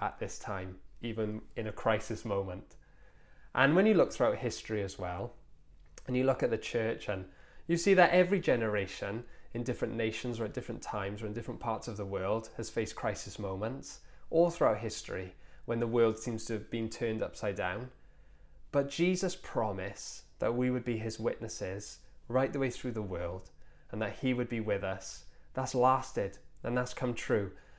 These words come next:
And that's been our experience all the way through this time. And so for us now in twenty twenty, Cornerstone, amongst all the other churches in, in the world, now's our time to love God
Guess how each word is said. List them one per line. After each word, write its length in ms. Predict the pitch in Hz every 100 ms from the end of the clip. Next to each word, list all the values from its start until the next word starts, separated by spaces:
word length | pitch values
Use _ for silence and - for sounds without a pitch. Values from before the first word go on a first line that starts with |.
| -
And 80 | 131
that's 160 | 135
been 240 | - 139 131
our 140 | 127
experience 800 | 123 - - 131 127 117 104 - -
all 240 | 147 151
the 100 | 151
way 180 | 131 120
through 260 | 117 - 117
this 200 | 110 -
time. 380 | - 98 95 92 - - - - -
And 100 | 127
so 140 | 120 135
for 240 | 147 147
us 240 | 160 - 120
now 240 | 113 117
in 180 | 104 104
twenty 360 | 131 127 120
twenty, 640 | 131 113 107 104 113 113 -
Cornerstone, 720 | - 113 113 110 117 110 113
amongst 340 | 110 120 120 120
all 240 | 127 131
the 180 | 127 - -
other 180 | 107 104
churches 560 | - 107 - 107 98
in, 160 | 101 98 -
in 160 | 110 104
the 80 | 95
world, 360 | 98 95 95 - - - -
now's 240 | 147 156
our 320 | 120 147 - -
time 360 | 110 98 95 - - - -
to 100 | 117
love 320 | 123 135 131
God 360 | 113 104 101